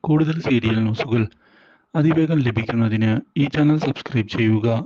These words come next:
ബെൽ ഐക്കൺ മറക്കാതെ ക്ലിക്ക് ചെയ്യുക. വീഡിയോ ഇഷ്ടമായി എങ്കിൽ ലൈക്ക് ചെയ്യാൻ മറക്കരുത്. ചതികൾ ഒന്നൊന്നായി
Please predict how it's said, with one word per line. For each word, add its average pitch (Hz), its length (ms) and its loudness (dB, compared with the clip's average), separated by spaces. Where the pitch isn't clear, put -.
ബെൽ 139 220 0
ഐക്കൺ 113 420 -2
മറക്കാതെ 110 580 -2
ക്ലിക്ക് - 360 -8
ചെയ്യുക. 117 460 -2
വീഡിയോ 180 280 -6
ഇഷ്ടമായി 113 400 -10
എങ്കിൽ 113 480 -4
ലൈക്ക് 139 320 -4
ചെയ്യാൻ 120 360 -8
മറക്കരുത്. 113 600 0
ചതികൾ 180 540 2
ഒന്നൊന്നായി 139 760 8